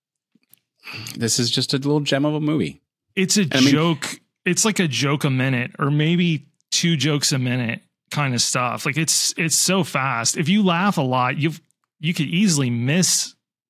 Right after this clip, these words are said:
Speaker 2: jokes.
Speaker 1: But that's okay because you know what? There's more coming. There's gonna be more jokes.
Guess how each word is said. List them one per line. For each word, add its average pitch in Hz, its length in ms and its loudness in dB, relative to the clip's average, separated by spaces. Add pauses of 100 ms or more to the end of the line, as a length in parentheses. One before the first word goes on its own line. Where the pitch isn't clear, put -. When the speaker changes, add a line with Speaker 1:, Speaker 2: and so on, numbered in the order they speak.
Speaker 2:
jokes. 117 560 -6 (420)
Speaker 1:
But 113 80 2
that's 107 140 0
okay 113 200 0
because 90 300 -4
you 104 80 -6
know 101 80 -4
what? 113 140 -6 (680)
There's 82 200 -2
more 87 220 -4
coming. 98 340 -6 (760)
There's 82 320 -6
gonna 82 160 -2
be 78 120 -6
more 87 200 -4
jokes. 98 440 -4